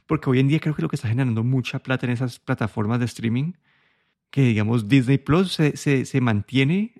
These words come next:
a punta de, de su universo de Marvel y de Star Wars, ¿no? Como que son historias que no existían y han estado como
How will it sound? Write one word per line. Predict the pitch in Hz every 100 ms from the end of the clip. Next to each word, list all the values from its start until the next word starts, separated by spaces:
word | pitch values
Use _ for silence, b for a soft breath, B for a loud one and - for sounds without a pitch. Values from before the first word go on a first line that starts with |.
| _
a | 123 120
punta | 123 120 - 135
de, | 131 131 123 117 107
de | 107 120
su | 113 120
universo | 113 107 104 135
de | 113
Marvel | 110 113 127
y | 131
de | 110
Star | 101 123 110
Wars, | - 120
¿no? | 123 143
Como | - 117
que | 117 107 - _ b b b
son | b 135
historias | 139 147 131
que | 143
no | 113
existían | - 139 - 170 185
y | 147
han |
estado | 123 - 135 135
como | 143 135 139 135 127 120 110